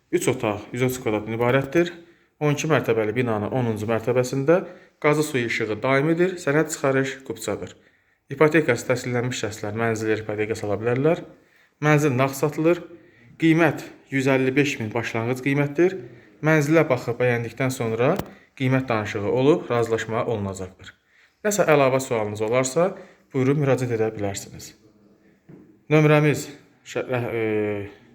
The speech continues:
şərh bölməsində qeyd olunacaqdır. Videonu bəyənib kanala abunə olmağı unutmayın.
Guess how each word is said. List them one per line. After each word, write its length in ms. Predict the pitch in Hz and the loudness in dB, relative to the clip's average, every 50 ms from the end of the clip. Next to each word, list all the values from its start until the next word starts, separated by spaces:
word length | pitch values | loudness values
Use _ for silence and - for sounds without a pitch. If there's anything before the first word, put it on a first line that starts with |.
| - _ - - - - | -20 _ -20 -20 -12 -2
şərh 200 | - 139 131 131 - | 0 0 0 2 2
bölməsində 500 | 117 110 110 107 104 - 107 101 98 98 | 2 2 2 -2 -2 -4 -6 -6 -6 -2
qeyd 220 | - 107 107 110 104 | 0 0 0 0 0
olunacaqdır. 560 | 107 107 104 101 117 120 123 135 156 170 160 - - - - _ _ _ _ _ _ _ _ _ _ _ _ _ _ _ _ _ _ _ _ _ _ _ _ _ _ _ _ _ _ _ - | -2 -2 -2 -2 -2 -2 0 2 0 0 0 -4 -14 -18 -20 _ _ _ _ _ _ _ _ _ _ _ _ _ _ _ _ _ _ _ _ _ _ _ _ _ _ _ _ _ _ _ 0
Videonu 380 | 180 196 160 143 131 117 110 104 - | 0 2 4 4 4 4 2 0 2
bəyənib 460 | 127 123 120 117 127 160 175 - - | 2 2 2 4 2 2 0 0 -4
kanala 320 | - 139 127 120 120 147 131 151 | -2 0 0 2 2 4 4 4
abunə 220 | 135 131 139 135 127 | 4 2 2 0 0
olmağı 300 | 123 120 117 113 113 - | 0 0 0 0 -2 -2
unutmayın. 440 | 120 110 98 - - 90 80 85 - | -4 -6 -10 -12 -14 -16 -16 -16 -18